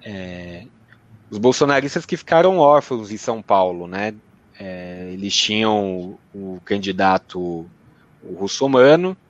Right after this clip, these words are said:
depois, muitos foram com Mamãe Falei. Inclusive, é, se a gente olhar agora, Ana, você que, que trouxe esse dado pra gente na semana passada, se a gente olhar agora, a gente tem dez por cento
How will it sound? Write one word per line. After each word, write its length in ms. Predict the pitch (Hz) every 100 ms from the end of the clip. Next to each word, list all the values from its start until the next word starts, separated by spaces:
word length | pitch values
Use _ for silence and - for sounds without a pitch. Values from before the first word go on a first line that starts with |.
| _ _ _ _ _ _
depois, 580 | - 110 - - 120 120
muitos 480 | 120 123 147 - 110
foram 320 | - 127 117
com 140 | 110 117
Mamãe 320 | 113 110 104
Falei. 540 | - 143 131 120 165 - _ _ _ - _ - - - -
Inclusive, 920 | 156 180 151 120 180 214 160 117 113
é, 420 | 117 113 110 104
se 120 | 95
a 40 | 120
gente 260 | 135 151
olhar 240 | 160 147 175
agora, 760 | 127 117 143 165 147 113 101 104
Ana, 420 | 104 98 92 87 _
você 220 | 98 - 113
que, 240 | - 104
que 160 | 92 101
trouxe 300 | - 110 117
esse 160 | -
dado 260 | 110 101 98
pra 140 | 110
gente 280 | 101 101 -
na 60 | 104
semana 340 | - 104 98
passada, 560 | 95 92 117 127 131 - - - _
se 100 | -
a 40 |
gente 300 | 110 127 -
olhar 260 | 147 143 135
agora, 440 | 127 117 127 147
a 60 | 135
gente 240 | 120 127 -
tem 180 | 135
dez 320 | 123 131 170 -
por 220 | 185 165
cento 680 | - 131 127 151 - 165